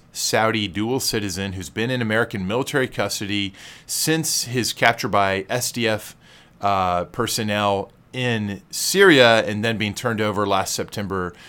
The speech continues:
to U S personnel. And he's been held, we think, in Iraq this whole time. And there's been a habeas litigation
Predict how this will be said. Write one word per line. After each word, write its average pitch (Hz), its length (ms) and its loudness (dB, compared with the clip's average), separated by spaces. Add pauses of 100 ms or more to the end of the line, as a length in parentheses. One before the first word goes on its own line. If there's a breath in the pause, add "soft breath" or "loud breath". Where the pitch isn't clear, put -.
(160 loud breath)
to - 140 -4
U 104 340 2
S 131 120 2
personnel. 104 500 -2
And 95 100 -6
he's 110 160 -4
been 110 140 -6
held, 107 480 -2
we 104 100 -6
think, 101 240 -6
in 95 60 -8
Iraq 117 460 6
this - 180 -8
whole 90 140 -6
time. 135 460 2 (380 loud breath)
And 175 240 4
there's 170 160 4
been 139 180 -2
a 131 60 2
habeas 123 460 0
litigation 101 600 -4